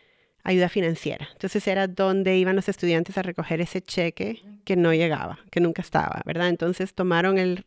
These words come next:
el, los estudiantes tomaron control de ese edificio y como que dijeron, "No nos vamos hasta que no nos paguen".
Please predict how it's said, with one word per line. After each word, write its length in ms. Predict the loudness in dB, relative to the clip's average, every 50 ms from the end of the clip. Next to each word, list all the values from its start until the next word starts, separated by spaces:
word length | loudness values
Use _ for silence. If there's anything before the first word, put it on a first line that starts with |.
| _ -2
el, 680 | 0 2 2 2 2 0 0 -2 -2 -4 -4 -6 -8 _ _ _ _ _ _ _ _
los 140 | -10 -10 -8
estudiantes 440 | -6 -4 -2 -2 -2 -2 -4 -8 -4
tomaron 880 | -2 0 0 0 2 2 2 2 2 0 0 0 0 -2 -2 -4 -6 -8 _ _ _ _ _ _ _ _ _ _ _ _
control 500 | -4 -4 -4 -2 2 2 4 4 4 4
de 60 | 2
ese 180 | 2 2 0 0
edificio 840 | 0 -2 -2 -2 -2 -2 -2 -2 -2 -2 -2 -2 -2 -2 -4 -10 _ _ _ _ _ _ _ _ _ _ _ _ _
y 140 | -2 0 2
como 200 | 4 6 4 4
que 100 | 4 2
dijeron, 340 | 2 2 4 4 6 6 6
"No 100 | 6 6
nos 140 | 6 8 8
vamos 260 | 6 6 6 4 4
hasta 220 | 2 0 0 2
que 100 | 4 6
no 80 | 6 8
nos 160 | 6 6 2
paguen". 520 | 2 2 4 4 4 4 2 2 0 -2